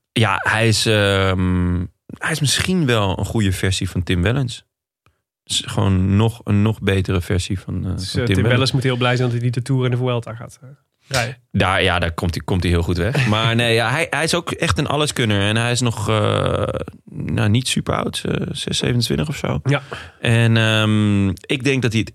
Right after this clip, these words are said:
Speaker 1: echt knijtergoed gaat doen.
Speaker 2: Nou,
Speaker 1: Eh,
Speaker 2: goed.
Speaker 1: dit, dit hele jaar. Gewoon het, het, het hele voorjaar, eh,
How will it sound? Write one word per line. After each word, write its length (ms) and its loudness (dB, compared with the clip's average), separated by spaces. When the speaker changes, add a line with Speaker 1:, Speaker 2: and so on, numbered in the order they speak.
Speaker 1:
echt 300 -2
knijtergoed 880 0
gaat 120 -4
doen. 240 -6
Speaker 2:
Nou, 260 0
Speaker 1:
Eh, 200 -2
Speaker 2:
goed. 140 -4
Speaker 1:
dit, 240 2
dit 120 2
hele 240 4
jaar. 260 0
Gewoon 200 -2
het, 160 -2
het, 240 -6
het 100 -20
hele 300 2
voorjaar, 960 0
eh, 80 -6